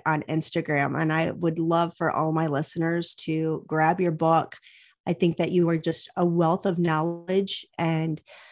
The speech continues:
you know, I'm so blessed that we met on Instagram and connected, and your students are just so lucky to learn from you. You've got so much to offer to this world, and, uh, you're just such a blessing. So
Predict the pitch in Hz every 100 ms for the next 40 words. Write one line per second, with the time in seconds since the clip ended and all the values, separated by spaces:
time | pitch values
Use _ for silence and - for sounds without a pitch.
0 | _ 180 165 156 156 - _ 196 196 208
1 | 175 175 196 - 165 175 185 175 208 -
2 | 196 - 240 240 247 185 196 202 214 -
3 | 185 - 196 180 180 - 170 170 170 -
4 | 165 165 160 - 185 190 185 175 - -
5 | - 214 208 190 175 165 175 - 175 170
6 | 165 180 175 170 160 160 156 - 156 160
7 | 156 160 160 160 - - 170 165 156 -
8 | 165 156 160 - - _ 180 170 180 -
9 | 175 160 - 165 170 156 156 - 151 156
10 | 151 147 143 - - 165 160 160 156 156
11 | 151 156 - 147 151 - - 165